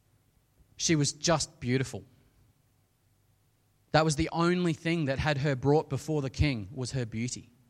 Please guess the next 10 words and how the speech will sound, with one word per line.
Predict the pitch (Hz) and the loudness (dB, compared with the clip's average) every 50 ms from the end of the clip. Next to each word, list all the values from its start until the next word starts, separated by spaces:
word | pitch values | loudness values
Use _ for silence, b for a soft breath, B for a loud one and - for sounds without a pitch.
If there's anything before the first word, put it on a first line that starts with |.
| _ _ _ _ _ _ _ _ _ _ _ _ _ _ _ _ _ _ _ _ _ _ _ _ _ _ _ _ _ _ _ _ _ _ _ - | _ _ _ _ _ _ _ _ _ _ _ _ _ _ _ _ _ _ _ _ _ _ _ _ _ _ _ _ _ _ _ _ _ _ _ -2
Obviously, | - 156 151 139 131 117 - 135 127 | -2 0 0 0 0 0 0 -2 -2
there | 113 120 | 0 0
was | 113 110 | 0 0
so | - - - - 165 156 | -2 -2 -2 0 2 2
much | 147 135 131 117 - | 2 0 -2 -4 -4
more | 123 127 139 156 165 | -2 0 2 0 0
to | - - | -2 -4
her | 117 101 120 113 110 | -4 -4 -2 -2 -2
than | 101 110 127 143 147 127 | -2 -2 0 0 0 0
that. | 107 95 101 104 - - | -2 -4 -8 -10 -16 -18